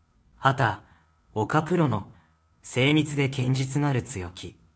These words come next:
なプレーを誰よりも知る方にしかコメントにできない内容。グリーンの攻め方の下りはうなってしまいました。原プロを初めて見た印象も面白かった。現在の日本女子プロゴルフ協会の試合を取材、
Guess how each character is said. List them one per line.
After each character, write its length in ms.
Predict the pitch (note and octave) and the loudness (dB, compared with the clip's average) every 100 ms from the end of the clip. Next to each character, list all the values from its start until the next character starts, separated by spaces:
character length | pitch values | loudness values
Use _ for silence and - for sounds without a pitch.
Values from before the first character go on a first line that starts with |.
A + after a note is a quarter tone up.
| _ _ _ _ _ _ | _ _ _ _ _ _
な 180 | A2 A#2+ | 0 0
プ 160 | B2+ D#3 | 2 4
レ 220 | F3 F3 | 4 4
ー 40 | |
を 120 | D3 B2 | 4 4
誰 240 | C3 E3 | 4 4
よ 120 | D3 | 4
り 100 | A#2 | 2
も 120 | G#2 | 0
知 200 | F#2 - | -2 -4
る 120 | G#2 A#2 | -2 0
方 240 | D#3 C#3+ | 2 2
に 120 | A#2 | 2
し 120 | - | -2
か 220 | - F#2 - - | -6 -10 -12 -8
コ 140 | A2+ | -2
メ 140 | B2 | 0
ン 80 | C#3+ | 0
ト 120 | C3+ | -2
に 140 | A#2 A#2 | -2 0
で 140 | A2+ | -2
き 140 | A#2 E3+ | 0 0
な 120 | C#3 | 2
い 80 | G2+ | 0
内 240 | F2 E2+ | -4 -8
容。 180 | F2 E2+ - _ _ _ - | -10 -12 -20 _ _ _ -12
グ 180 | A2+ C3 | 0 4
リ 120 | F3 | 6
ー 140 | F#3 D#3+ | 6 4
ン 80 | |
の 100 | B2 | 4
攻 220 | A2 - A#2+ | 0 0 2
め 140 | D#3 | 4
方 240 | D#3+ C#3 A2 | 4 2 0
の 100 | G2+ | -2
下 240 | G#2+ G#2+ | -2 -2
り 120 | G2 | 0
は 180 | G#2+ G2+ | -2 -2
う 80 | G#2 | 0
な 120 | A2 | -2
っ 80 | A2+ | -2
て 100 | G#2 | -4
し 160 | - F2 | -6 -6
ま 100 | F2 | -8
い 60 | |
ま 120 | F2+ | -6
し 100 | F#2 | -6
た。 180 | - E2 - _ _ _ _ _ - | -8 -12 -18 _ _ _ _ _ 2
原 220 | C3 E3+ | 4 4
プ 140 | F3 | 4
ロ 160 | F3 C#3+ | 4 4
を 20 | |
初 320 | G#2 A2+ A#2 | 4 0 0
め 100 | D3 | 0
て 140 | C#3 G#2+ | 0 0
見 140 | A#2 | 0
た 160 | A#2+ A2+ | 0 0
印 260 | A2+ B2+ | 0 0
象 140 | C#3 C#3 | 0 2
も 180 | B2+ A#2+ | 2 2
面 220 | A#2+ C3 | 2 2
白 240 | C#3 C3+ | 2 0
か 80 | - | -2
っ 80 | - | -8
た。 200 | - - - _ _ _ _ _ G2 | -12 -16 -18 _ _ _ _ _ 0
現 280 | C3+ F3 | 2 2
在 200 | D3 B2 | 2 2
の 160 | G2 F#2+ | 0 -2
日 140 | E2+ | -4
本 220 | F#2 B2+ A#2+ | 0 2 2
女 140 | A#2+ | 2
子 160 | A#2+ - | 0 0
プ 120 | D#3 | 2
ロ 100 | E3+ | 4
ゴ 120 | F3+ | 4
ル 100 | F3 | 2
フ 140 | - | -2
協 240 | - F3+ E3 | -2 2 2
会 220 | C#3 G#2+ | 2 -2
の 140 | F#2+ | -2
試 240 | F#2+ - G2 | -4 -6 -4
合 200 | G#2 G2+ | -2 -2
を 40 | |
取 160 | G2 F#2 | -2 -6
材、 240 | F#2+ F2 | -8 -10